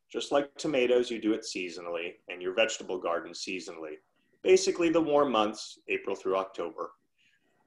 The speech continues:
Uh, we are in climate zone seven B to eight here, so you can actually grow these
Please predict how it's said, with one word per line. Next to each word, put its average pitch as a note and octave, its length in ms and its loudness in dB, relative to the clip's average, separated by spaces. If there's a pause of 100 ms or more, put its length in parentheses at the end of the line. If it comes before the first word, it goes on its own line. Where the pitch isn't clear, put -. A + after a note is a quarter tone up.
Uh, C3 240 8
we D#3 200 12
are F#3 100 12
in F3+ 100 6
climate D#3 400 6
zone C3 260 2
seven C3+ 540 2
B A#2+ 420 -2
to - 120 -4 (100)
eight A#2 220 0
here, C#3+ 300 -2 (380)
so - 200 -4
you A2+ 180 0
can B2 140 -4
actually A#2 340 0
grow G#2 220 2
these G2+ 300 -4